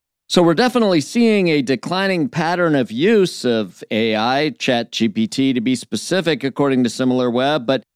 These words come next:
it's going to be no doubt interesting to continue to track how and why and by whom this amazing technology will be used going forward.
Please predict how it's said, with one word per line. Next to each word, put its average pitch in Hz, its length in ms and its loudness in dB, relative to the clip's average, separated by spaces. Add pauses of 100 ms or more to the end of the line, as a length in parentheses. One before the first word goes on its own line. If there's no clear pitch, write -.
(140)
it's - 140 -6
going 196 260 2
to 156 60 2
be 143 140 2
no 170 240 2
doubt 170 300 0
interesting 147 600 0
to 92 100 -6
continue 127 480 0
to 107 160 -2
track 127 460 -2
how 139 380 0
and 110 180 0
why 147 520 0
and 135 160 4
by 117 260 2
whom 175 480 2
this 147 180 -2
amazing 147 460 2
technology 139 800 0
will 123 200 2
be 110 100 0
used 127 580 2
going 123 300 0
forward. 131 500 0